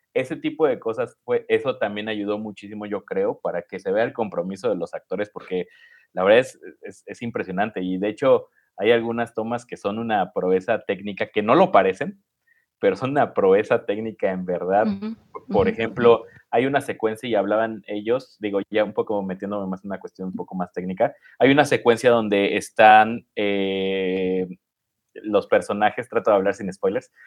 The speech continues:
Speaker 1: están, este, el esposo, eh, Raymond, y está Evelyn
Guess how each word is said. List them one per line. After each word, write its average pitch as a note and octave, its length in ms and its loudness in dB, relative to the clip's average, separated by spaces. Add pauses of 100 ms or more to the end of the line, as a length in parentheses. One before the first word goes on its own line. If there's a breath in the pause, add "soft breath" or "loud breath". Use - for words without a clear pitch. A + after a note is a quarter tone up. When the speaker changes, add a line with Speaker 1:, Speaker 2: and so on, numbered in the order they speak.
(180 soft breath)
Speaker 1:
están, B2 520 4
este, G2 1600 0
el G#2+ 120 4
esposo, B2+ 600 6 (280)
eh, F#2 280 -2
Raymond, A2+ 440 2
y G2 100 0
está G#2 680 8
Evelyn B2 520 2